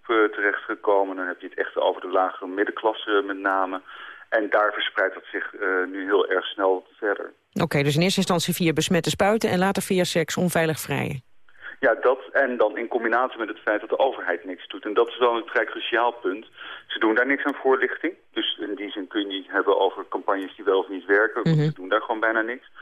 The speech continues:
Speaker 1: En wat nog belangrijker, eh, is in dit specifieke geval... is dat er en geen, eh, schone spuiten worden geleverd... en mensen die, eh, besmet zijn... maar tien procent van de drugsgebruikers die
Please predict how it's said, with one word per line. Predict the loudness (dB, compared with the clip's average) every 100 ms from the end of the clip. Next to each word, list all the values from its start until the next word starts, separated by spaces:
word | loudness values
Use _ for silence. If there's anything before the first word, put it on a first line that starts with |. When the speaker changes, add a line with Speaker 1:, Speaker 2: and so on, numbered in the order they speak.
| -14 -14 -8 0
Speaker 1:
En | 2
wat | 2 2
nog | 2
belangrijker, | 4 4 4 2 2 2 2 0 0
eh, | 0 2 4 4 4 2 -2
is | -4 -10
in | -12 -8
dit | -6
specifieke | 0 0 -2 -8 -6
geval... | -6 -4 2 2 2
is | -2 -4
dat | 0
er | 2 2 2
en | 0 0
geen, | -4 -6 -8 -10
eh, | -4 -4 -4
schone | -2 -2 -2
spuiten | -2 0 0 0
worden | -4 -4
geleverd... | -2 0 0 -2 -16 -4
en | -2 2
mensen | 0 -2 -10
die, | -12 -12 -12 -2
eh, | 2 4 2 0
besmet | -4 -4 -2 -2 0
zijn... | -2 -2 -10 -18 -4
maar | -4 -4
tien | -10 -8
procent | -4 0 0 -2
van | -8
de | -6
drugsgebruikers | -4 -4 -4 0 2 2 -2 -10
die | -10